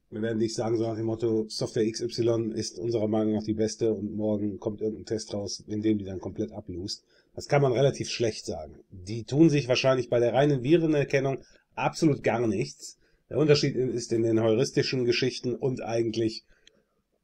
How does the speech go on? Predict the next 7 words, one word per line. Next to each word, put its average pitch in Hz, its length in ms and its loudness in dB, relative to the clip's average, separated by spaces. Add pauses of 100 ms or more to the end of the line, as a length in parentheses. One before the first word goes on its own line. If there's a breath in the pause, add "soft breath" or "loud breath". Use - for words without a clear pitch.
(1300)
ähm, 107 600 4 (840)
wie 113 240 -6
viel 127 160 0
Systemzeit 120 640 0 (1500)
da 104 160 -2
verbrannt 107 540 -2
wird 98 340 -4